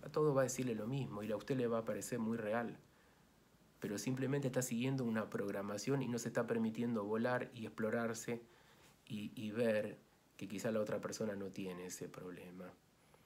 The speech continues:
Doña Ofelia hace muchos años lo que hacía, eh, para sentirse un poco más buena, decía, "Bueno, alguno que otro le voy a decir que no tiene un, un,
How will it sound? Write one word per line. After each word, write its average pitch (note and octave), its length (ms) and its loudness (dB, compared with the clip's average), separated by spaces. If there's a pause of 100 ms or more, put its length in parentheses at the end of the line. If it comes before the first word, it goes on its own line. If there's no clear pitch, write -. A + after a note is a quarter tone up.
(1200)
Doña G3 340 8
Ofelia F#3 340 8
hace D#3 160 6
muchos E3+ 300 4
años E3 220 8
lo C#3 140 6
que C3+ 120 6
hacía, C3 420 6
eh, C3+ 220 2
para B2+ 220 4
sentirse D3 480 2
un C3+ 100 4
poco C#3 240 4
más C3 200 6
buena, C#3+ 260 6
decía, B2+ 460 4
"Bueno, C3 240 8
alguno D3 360 4
que D3+ 100 4
otro D3 180 4
le B2 120 4
voy A#2+ 120 4
a A#2 40 6
decir A2+ 200 0
que A#2+ 100 4
no G#2+ 140 4
tiene A2+ 300 2
un, G2+ 320 -4 (180)
un, F#2+ 500 -8